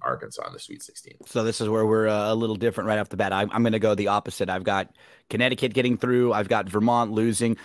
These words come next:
Speaker 2: The thing about, uh, uh, Vermont beating Arkansas, with Arkansas, gotta be, you just gotta be careful with Vermont. And because one of the positives with them,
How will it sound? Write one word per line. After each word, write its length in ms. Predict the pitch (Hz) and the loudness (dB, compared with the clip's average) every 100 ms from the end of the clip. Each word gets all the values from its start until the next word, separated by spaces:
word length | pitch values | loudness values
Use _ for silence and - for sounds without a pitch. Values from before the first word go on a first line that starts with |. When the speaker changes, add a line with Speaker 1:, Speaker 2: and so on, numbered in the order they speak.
| - - | -16 -6
Speaker 2:
The 80 | |
thing 160 | 123 175 | 2 6
about, 380 | 262 185 175 - | 6 6 4 4
uh, 200 | 139 123 113 | 4 4 4
uh, 80 | 120 | 2
Vermont 380 | 110 113 127 104 | 2 2 2 2
beating 340 | 123 117 117 - | 0 0 0 2
Arkansas, 640 | 110 110 110 117 110 107 | 0 2 0 2 2 2
with 280 | 113 151 175 | 2 4 4
Arkansas, 560 | 160 151 143 147 139 - - _ | 4 2 2 4 4 2 -14 _
gotta 200 | 123 131 | 0 2
be, 400 | 143 143 143 - _ _ | 0 -2 -4 -8 _ _
you 100 | - - | -20 -6
just 160 | 175 156 | -4 2
gotta 140 | 233 | 2
be 80 | 240 | 2
careful 500 | - 160 156 175 - | 2 2 2 -2 -4
with 260 | - 160 160 | 2 2 2
Vermont. 480 | 143 156 156 165 147 | 0 2 4 4 4
And 160 | 135 | 2
because 240 | 120 131 107 | 2 0 2
one 160 | 131 | 0
of 40 | 147 | 2
the 60 | |
positives 460 | 135 143 139 147 120 | 4 6 6 2 0
with 120 | 131 | 0
them, 260 | 143 139 | 2 0